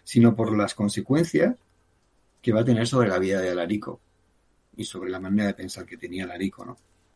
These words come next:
Jordanes y Isidoro, eh, que escribieron más de un siglo después de la muerte de Alarico, nos informan que Alaricus creatus es rex, es decir, que fue elegido rey por los suyos.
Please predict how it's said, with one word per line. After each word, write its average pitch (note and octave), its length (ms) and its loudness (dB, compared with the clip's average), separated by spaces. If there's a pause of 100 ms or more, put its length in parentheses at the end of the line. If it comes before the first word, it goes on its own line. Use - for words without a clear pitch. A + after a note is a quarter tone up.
(460)
Jordanes C#3 460 4
y G3 40 4
Isidoro, F3 560 10 (680)
eh, G2+ 300 -2
que A#2 80 0
escribieron B2 480 4
más A#2+ 160 8
de B2 80 4
un A#2+ 40 6
siglo A#2 220 2
después A2+ 460 2
de G#2 100 -2
la G2 120 -6
muerte G#2 280 -4
de G#2+ 60 -2
Alarico, G#2 640 -2
nos - 180 -8
informan B2+ 420 0
que A2 160 0
Alaricus B2 720 -2
creatus A#2 640 -4
es A2+ 420 -2
rex, - 600 -8 (640)
es B2 140 6
decir, B2 380 0 (760)
que A#2+ 120 2
fue A#2+ 220 8
elegido D3+ 400 6
rey C#3 160 2
por C3+ 180 -2
los G#2+ 140 -2
suyos. - 480 -8